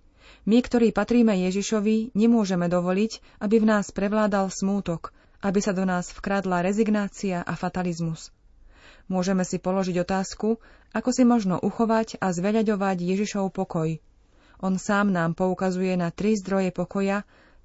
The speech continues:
tri zdroje, ktoré ho majú naďalej živiť. Sú to odpustenie,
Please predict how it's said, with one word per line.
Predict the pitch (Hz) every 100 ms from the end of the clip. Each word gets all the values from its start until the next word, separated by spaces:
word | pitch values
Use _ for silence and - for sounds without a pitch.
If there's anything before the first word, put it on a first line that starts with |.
| -
tri | 233
zdroje, | 196 170 185 196 226
ktoré | - 226 226
ho | 220
majú | 220 214 202
naďalej | 185 190 208 208 196 180
živiť. | 185 165 - - _ _ -
Sú | - 196
to | 170
odpustenie, | - 202 - 233 - 220 214 196 185